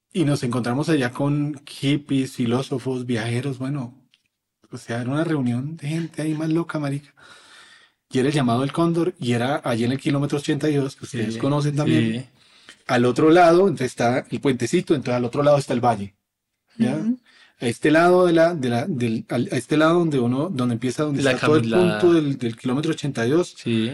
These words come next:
Speaker 1: hay una casita de un señor que vende jugos, que vende, que es como un restaurante, que en ese entonces no había, que es Don Jerónimo, ¿ya? Para cuando vayan a viajar.
Speaker 2: <laughs>
Speaker 1: Es que hablar del viaje es hablar de mapas.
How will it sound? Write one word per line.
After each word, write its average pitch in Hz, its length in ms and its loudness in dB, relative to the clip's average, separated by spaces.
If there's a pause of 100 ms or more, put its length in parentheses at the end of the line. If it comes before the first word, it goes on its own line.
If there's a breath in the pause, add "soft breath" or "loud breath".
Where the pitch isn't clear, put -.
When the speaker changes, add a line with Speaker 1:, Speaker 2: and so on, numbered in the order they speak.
Speaker 1:
hay 127 160 2
una 151 120 2
casita 151 380 0
de 147 60 2
un 135 100 -2
señor 139 240 -4
que 143 100 -4
vende 139 220 -2
jugos, 151 680 -2 (440 soft breath)
que 123 140 -2
vende, 117 240 -2
que - 120 -8
es - 60 -6
como 131 160 -2
un 131 40 -4
restaurante, 135 580 -2
que 117 180 -4
en 110 100 0
ese 110 160 -4
entonces 127 300 -4
no 135 120 -2
había, 151 220 2
que 135 80 -12
es - 160 -14
Don 131 180 -6
Jerónimo, 139 460 -4 (440 soft breath)
¿ya? 117 200 -8
Para 107 220 -14
cuando 101 260 -6
vayan 110 260 -6
a 131 60 -4
viajar. 120 320 -8
Speaker 2:
<laughs> - 400 -8
Speaker 1:
Es 202 300 0
que 143 120 2
hablar 151 240 4
del 160 140 4
viaje 160 260 2
es - 100 -4
hablar 139 220 0
de 139 100 0
mapas. 143 380 -2